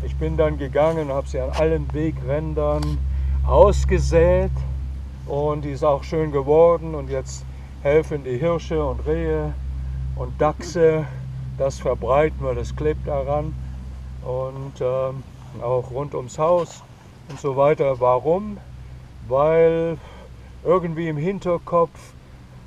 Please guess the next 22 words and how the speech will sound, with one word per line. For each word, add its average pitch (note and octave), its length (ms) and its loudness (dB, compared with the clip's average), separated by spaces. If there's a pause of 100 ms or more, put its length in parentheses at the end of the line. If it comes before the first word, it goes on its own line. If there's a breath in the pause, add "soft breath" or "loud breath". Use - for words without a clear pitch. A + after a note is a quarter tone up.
diese D3+ 400 0
Unsicherheit, D#3+ 1080 -2
die C#3 80 -8
wahrscheinlich D3 600 -4
aus C#3+ 200 -6
der A#2 160 -2
Hungerzeit D3+ 680 -2
in C3+ 120 -10
der, B2+ 200 -4 (500 loud breath)
äh, B2+ 100 -8
russischen C3 560 -6
Besatz-, D3 400 -4 (260)
sowjetischen C#3+ 520 -4
Besatzungszone C#3+ 1000 -6
war, C3+ 260 -4 (540 loud breath)
man, B2 260 -8 (460)
dass A#2 180 -8
man C3 180 -4
was C3+ 260 -2
zu D3+ 100 -2
essen C#3+ 380 -4
hat. F#2+ 200 -10